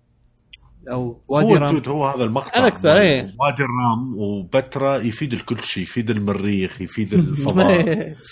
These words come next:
Speaker 1: إيه. Multi-، إيه، multiple use-، usages.
Speaker 2: بالضبط.
Speaker 1: فشو اسمه؟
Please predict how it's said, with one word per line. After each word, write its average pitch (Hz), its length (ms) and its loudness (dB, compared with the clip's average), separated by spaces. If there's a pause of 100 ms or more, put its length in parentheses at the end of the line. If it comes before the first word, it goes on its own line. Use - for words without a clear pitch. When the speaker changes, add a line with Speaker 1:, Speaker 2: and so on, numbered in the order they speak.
(240)
Speaker 1:
إيه. 170 360 -4 (340)
Multi-، 147 400 2
إيه، 117 220 4
multiple 147 720 -6
use-، - 160 -20 (440)
usages. - 400 -18
Speaker 2:
بالضبط. 127 520 0
Speaker 1:
فشو 135 920 -2
اسمه؟ 131 300 -8